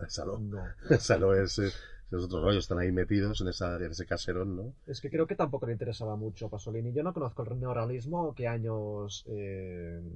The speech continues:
Speaker 2: durante qué, en qué años, eh, se considera que entra el neorrealismo dentro de la historia del cine italiano. No sé si lo sabéis vosotros.
Speaker 1: Bueno,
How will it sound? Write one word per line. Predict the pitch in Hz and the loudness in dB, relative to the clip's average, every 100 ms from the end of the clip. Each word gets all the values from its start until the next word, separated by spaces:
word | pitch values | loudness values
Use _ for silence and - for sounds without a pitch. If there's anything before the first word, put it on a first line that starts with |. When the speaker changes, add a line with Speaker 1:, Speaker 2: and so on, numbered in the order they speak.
| 82 - - - - - | -12 -14 -18 -20 -20 -10
Speaker 2:
durante | 120 120 117 | -4 -2 -2
qué, | 143 | -4
en | 131 | -2
qué | 139 135 | 0 0
años, | 139 139 120 113 110 - - | 0 -2 -2 -2 -4 -10 -14
eh, | - - 117 | -14 -14 -14
se | - - - | -16 -12 -8
considera | 143 127 131 120 110 | -6 -4 -2 -2 -4
que | 120 | -4
entra | 120 113 110 | -6 -4 -4
el | 110 | -2
neorrealismo | 117 110 110 101 107 98 92 | -2 -2 -2 -2 -4 -6 -8
dentro | 98 104 | -8 -8
de | 98 | -8
la | 95 | -8
historia | - 110 | -6 -6
del | 107 98 | -6 -6
cine | 107 104 101 | -8 -6 -6
italiano. | 110 101 110 104 98 - - - - | -6 -6 -6 -6 -8 -12 -20 -18 -10
No | 113 | -8
sé | 120 | -6
si | |
lo | 123 | -6
sabéis | 113 113 113 | -4 -4 -2
vosotros. | 113 113 117 135 131 | -4 -4 -4 2 10
Speaker 1:
Bueno, | 170 156 | 12 12